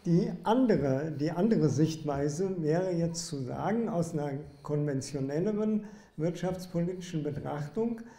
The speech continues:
dass der Arbeitsmarkt in einer Weise geregelt ist, die nicht optimal ist.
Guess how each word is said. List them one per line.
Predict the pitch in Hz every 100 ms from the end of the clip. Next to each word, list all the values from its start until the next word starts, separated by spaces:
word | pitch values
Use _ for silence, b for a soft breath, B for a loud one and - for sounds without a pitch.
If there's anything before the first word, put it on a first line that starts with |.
| B B -
dass | 151 156 -
der | 151 147
Arbeitsmarkt | 170 202 180 - 165 175 180 -
in | 185 180
einer | 160 147 143
Weise | 123 143 202 170 160
geregelt | 139 120 170 220 226
ist, | 220 226 - - B B B - - _
die | 175 185 196 202 -
nicht | 165 175 175 175 175
optimal | 165 - 156 143 117 117
ist. | 107 107 - -